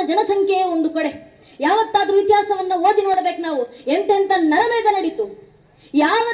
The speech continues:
ದಿನವನ್ನ ಇಡೀ ಭಾರತ ದೇಶ ಸಂಭ್ರಮಿಸಬೇಕಿತ್ತು, ಯಾವ ಸ್ವತಂತ್ರದ ಕುರಿತಾಗಿ ನಮ್ಮ ಸ್ವತಂತ್ರ ಹೋರಾಟಗಾರರು ಕನಸನ್ನ ಕಂಡಿದ್ರು, ಭಗತ್ ಸಿಂಗರ ತಾಯಿ, ತಾಯಿ ವಿದ್ಯಾವತಿ ಅವರನ್ನ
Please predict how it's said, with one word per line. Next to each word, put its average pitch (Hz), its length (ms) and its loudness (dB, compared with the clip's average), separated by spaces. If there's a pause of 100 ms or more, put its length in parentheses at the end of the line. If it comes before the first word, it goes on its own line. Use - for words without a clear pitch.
ದಿನವನ್ನ 453 540 2
ಇಡೀ 466 200 4
ಭಾರತ 440 500 -2
ದೇಶ 440 200 -2
ಸಂಭ್ರಮಿಸಬೇಕಿತ್ತು, 415 1400 -4 (340)
ಯಾವ 359 260 2 (160)
ಸ್ವತಂತ್ರದ 453 560 0
ಕುರಿತಾಗಿ 453 480 0
ನಮ್ಮ 427 240 -2
ಸ್ವತಂತ್ರ 415 420 -2
ಹೋರಾಟಗಾರರು 415 640 2
ಕನಸನ್ನ 415 380 -2
ಕಂಡಿದ್ರು, 370 440 -4
ಭಗತ್ 392 540 -2
ಸಿಂಗರ 415 300 2
ತಾಯಿ, 392 320 -2
ತಾಯಿ 381 280 -2
ವಿದ್ಯಾವತಿ 392 520 0
ಅವರನ್ನ 381 320 -2